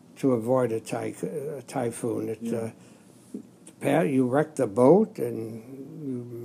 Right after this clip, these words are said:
Speaker 1: you, you know.
Speaker 2: You kill people.
Speaker 1: Yeah, and it's very bad for the pa-, and even the crew was outside,
Speaker 2: Hmm.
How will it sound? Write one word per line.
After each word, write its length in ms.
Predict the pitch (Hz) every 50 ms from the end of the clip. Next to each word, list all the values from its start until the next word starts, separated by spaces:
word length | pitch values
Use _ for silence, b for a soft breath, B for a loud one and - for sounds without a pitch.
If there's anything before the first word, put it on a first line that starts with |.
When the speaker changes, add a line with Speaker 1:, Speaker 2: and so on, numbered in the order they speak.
| 127 - 180 160
Speaker 1:
you, 80 | 143
you 80 | 151 143
know. 220 | 131 120 120 107 - - - -
Speaker 2:
You 80 | - 120
kill 220 | 120 - 156 202 214
people. 340 | 185 147 127 - 107 98 - 254 196
Speaker 1:
Yeah, 360 | 143 147 180 214 202 170 120
and 180 | 117 117 120 - -
it's 240 | - - - - - -
very 360 | - 127 139 147 147 147 139
bad 320 | 131 135 131 135 139 131
for 100 | - 131
the 100 | 123 120
pa-, 120 | - - 131 139 156 190
and 240 | 185 156 139 143 151
even 280 | 175 196 185 180 165 156
the 100 | 156 156
crew 420 | - - - 214 247 269 220 143
was 260 | 123 120 120 117 -
outside, 760 | 139 120 117 107 - - - - 120 110 120 - 117 107 - - - - - - - - - -
Speaker 2:
Hmm. 220 | 117 127 123 113